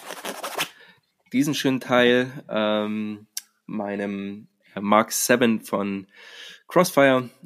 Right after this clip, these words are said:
ein neuer Rucksack, ähm, werde ich noch mal vorstellen. Und genau, wenn ihr Fragen habt, immer bei Instagram, ähm, meldet euch da.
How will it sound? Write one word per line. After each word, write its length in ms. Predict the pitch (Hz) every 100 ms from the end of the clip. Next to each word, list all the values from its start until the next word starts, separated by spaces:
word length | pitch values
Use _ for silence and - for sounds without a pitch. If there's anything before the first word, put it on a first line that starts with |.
| - 113
ein 160 | 110
neuer 160 | 107 104
Rucksack, 520 | 127 - 110 107 -
ähm, 240 | - 101 104
werde 140 | 104
ich 80 | 107
noch 100 | 101
mal 80 | 101
vorstellen. 680 | - 104 - 95 95 92 - _ _ _ _ _ _ - - -
Und 600 | 107 104 98 101 95 - - - - - - _
genau, 360 | - 101 85 85
wenn 140 | 110 -
ihr 460 | - 123 120 123 107 - -
Fragen 360 | - 131 127 135
habt, 360 | 131 127 - -
immer 440 | 135 156 139 135 120 - - - -
bei 140 | 117
Instagram, 680 | 120 - 113 110 107 110 117 _
ähm, 420 | 107 104 117 - -
meldet 300 | 113 117 -
euch 200 | 107 -
da. 380 | 101 98 98